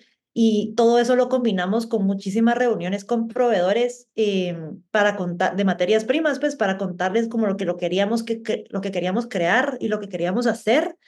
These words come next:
Y en base a todo eso, más el expertise de, pues, todos los expertos que tenemos en la fábrica, en el laboratorio, es que empezamos a crear, eh, todas estas fórmulas. Y pues, ajá, cabal, como tú mencionaste,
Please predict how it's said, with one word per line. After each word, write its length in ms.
Y 140
en 120
base 200
a 100
todo 240
eso, 520
más 220
el 140
expertise 840
de, 400
pues, 200
todos 140
los 140
expertos 400
que 80
tenemos 300
en 120
la 120
fábrica, 340
en 100
el 80
laboratorio, 840
es 140
que 80
empezamos 460
a 100
crear, 540
eh, 500
todas 160
estas 300
fórmulas. 640
Y 140
pues, 180
ajá, 300
cabal, 280
como 280
tú 80
mencionaste, 920